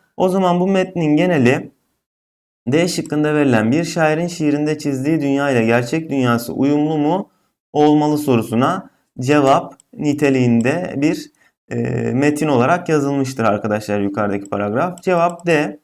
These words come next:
A'ya baktım. "Şairini tanımak o şiiri sevmeyi kolaylaştırır mı?" Buna cevap niteliğinde olmadığı çok açık görülüyor. Sevmekle sevmemekle alakalı herhangi bir şey söylemedi şairi. B.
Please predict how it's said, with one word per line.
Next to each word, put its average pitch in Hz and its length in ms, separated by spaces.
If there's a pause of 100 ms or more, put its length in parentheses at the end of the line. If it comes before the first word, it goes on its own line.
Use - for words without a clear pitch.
(480)
A'ya 185 320
baktım. 151 560
"Şairini 175 520
tanımak 180 400
o 170 100
şiiri 170 300
sevmeyi 165 400
kolaylaştırır 160 720
mı?" 147 320 (460)
Buna 196 320
cevap 180 300
niteliğinde 180 440
olmadığı 175 380
çok 170 220
açık 156 280
görülüyor. 131 580
Sevmekle 156 540
sevmemekle 147 560
alakalı 135 380
herhangi 135 360
bir 127 80
şey 165 220
söylemedi 139 480
şairi. 104 600 (560)
B. 151 400